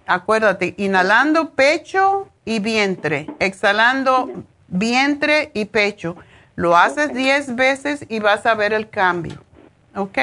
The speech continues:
Speaker 2: No, muy bien, muy bien. Mire, doctora, ¿y las vitaminas, eh, las puedo seguir tomando o no?
Speaker 1: Claro que sí.
Speaker 2: Estaba
Speaker 1: Ne-
Speaker 2: tomando B-Complex.
Speaker 1: Esa la
Speaker 2: Ah.
Speaker 1: necesitas n-, enormemente.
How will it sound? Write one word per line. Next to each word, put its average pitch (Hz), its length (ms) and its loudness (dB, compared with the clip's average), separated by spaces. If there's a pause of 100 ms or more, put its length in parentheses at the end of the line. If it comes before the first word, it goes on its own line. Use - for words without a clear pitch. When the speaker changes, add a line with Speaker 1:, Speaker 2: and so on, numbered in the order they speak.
(160)
Speaker 2:
No, 277 200 -8
muy 127 260 -6
bien, 117 280 -8 (240)
muy 135 160 -2
bien. 117 300 -6 (200)
Mire, 214 300 0
doctora, 196 580 -2
¿y 175 120 2
las 170 180 2
vitaminas, 175 720 0 (320)
eh, 120 100 -6
las 160 160 -4 (120)
puedo 180 360 2
seguir 160 400 -4
tomando 160 680 -2
o 147 140 -2
no? 143 240 -2 (500)
Speaker 1:
Claro 196 460 2
que 370 160 -2
sí. 370 480 -2 (280)
Speaker 2:
Estaba 160 200 -2 (140)
Speaker 1:
Ne- - 20 -8
Speaker 2:
tomando 160 680 0
B-Complex. 170 840 -2 (720)
Speaker 1:
Esa 185 400 2
la 254 100 4
Speaker 2:
Ah. 247 40 4
Speaker 1:
necesitas 262 840 0 (100)
n-, 226 200 -4
enormemente. 226 1400 0